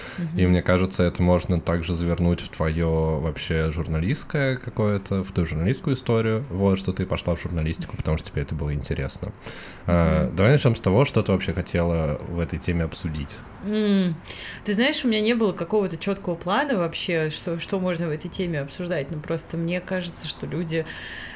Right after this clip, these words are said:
Speaker 2: э, правда недооценивают истории, которые происходят рядом с ними. А, и... Но классно бывает, когда история становится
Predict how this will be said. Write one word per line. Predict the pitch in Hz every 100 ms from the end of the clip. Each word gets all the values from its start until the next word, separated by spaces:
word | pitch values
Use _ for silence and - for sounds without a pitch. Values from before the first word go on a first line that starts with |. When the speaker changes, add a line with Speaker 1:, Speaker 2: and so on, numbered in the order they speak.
| -
Speaker 2:
э, | 156 147 - - -
правда | 196 190 185 180
недооценивают | 170 156 160 - 180 196 180 170
истории, | - 170
которые | 202 190 175
происходят | 165 160 - 160
рядом | 175 160 160
с | -
ними. | 220 269 170 - - 202 - -
А, | 156 151 151 143 139 - -
и... | 170 165 165 165 160 160 156 151 143 131 - - 62 - -
Но | 117 175 170 156
классно | 156 180 175 170 160
бывает, | 151 151 175 262 -
когда | - 151 151 165 170 -
история | 156 - 170 214 220 165
становится | 160 160 160 202 196 - 170 165 156